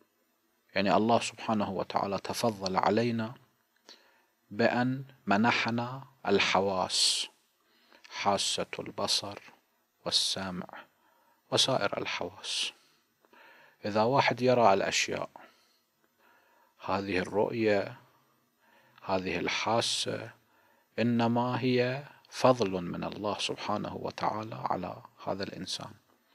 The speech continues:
لكن لا أحد يغلو في ذلك. يعني إذا إنسان يرى، يغلون فيه ويقولون إنه مثلًا له مرتبة من مراتب الألوهية. لماذا؟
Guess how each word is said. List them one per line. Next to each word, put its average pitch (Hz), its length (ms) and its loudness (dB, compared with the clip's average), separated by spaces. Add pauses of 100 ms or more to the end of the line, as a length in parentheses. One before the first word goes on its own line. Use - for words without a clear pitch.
(1040)
لكن 120 280 2
لا 165 220 6
أحد 131 280 6
يغلو 107 580 4 (640)
في 107 180 2
ذلك. 95 600 2
يعني 90 260 4
إذا 92 240 4
إنسان 104 360 0
يرى، 123 440 6 (640)
يغلون 110 580 8
فيه 123 220 2
ويقولون 104 680 4
إنه 95 420 2
مثلًا 101 500 -4 (420)
له 98 240 4
مرتبة 110 560 2
من 98 180 -2
مراتب 87 460 -2
الألوهية. - 840 -4
لماذا؟ 113 540 2